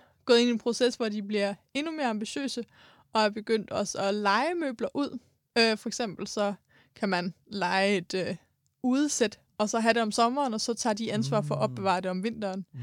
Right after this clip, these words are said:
Speaker 1: Øhm, og
Speaker 2: Så.
Speaker 1: andre ting, hvor de begynder at arbejde med deres, øhm, forretningsmodel.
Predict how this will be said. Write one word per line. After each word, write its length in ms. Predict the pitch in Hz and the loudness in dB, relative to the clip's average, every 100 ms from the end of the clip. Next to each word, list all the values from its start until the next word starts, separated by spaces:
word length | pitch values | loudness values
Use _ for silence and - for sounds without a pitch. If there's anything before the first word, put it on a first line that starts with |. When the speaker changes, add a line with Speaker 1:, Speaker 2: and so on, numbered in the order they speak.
| 131 139 120 113 - | -10 -10 -12 -10 -4
Speaker 1:
Øhm, 320 | 208 185 170 175 | -2 -2 -8 -6
og 60 | |
Speaker 2:
Så. 80 | - | -2
Speaker 1:
andre 360 | 214 208 214 233 | 0 0 0 0
ting, 260 | - 240 | 0 -2
hvor 120 | 208 208 | -2 -4
de 120 | 208 | -4
begynder 360 | 214 240 214 | -4 -2 -2
at 60 | 190 | 0
arbejde 340 | 202 220 214 | 2 2 0
med 120 | 202 196 | -2 -2
deres, 480 | 190 180 190 - | -2 -2 -4 -2
øhm, 280 | 190 180 185 | -2 -2 -4
forretningsmodel. 840 | - 202 214 233 247 240 208 208 | -6 0 2 2 -2 -2 -2 -4